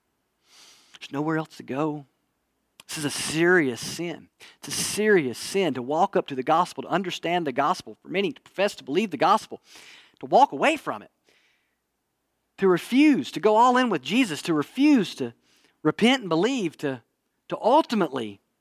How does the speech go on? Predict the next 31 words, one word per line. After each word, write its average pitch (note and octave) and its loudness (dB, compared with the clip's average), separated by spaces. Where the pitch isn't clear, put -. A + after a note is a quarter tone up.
go G3+ 2
another G#3 2
direction, D#3+ -4
to C3 -8
go F3+ 2
back F#3+ -2
out G#3 -2
into F#3+ -8
the D#3+ -6
world, D#3+ 2
to C#3 -4
go E3 -2
back E3+ -2
into G3 -4
whatever F3 0
else, F#3 -2
to - -20
depart F#3 0
the D#3+ -10
community F3 -6
of C#3 -6
faith, F3+ -4
to - -20
depart - -4
from B2+ -12
Christ. E3+ -4
It D3 -12
is A#2+ -8
serious, C3 -2
serious A2+ -4
sin. G2+ -12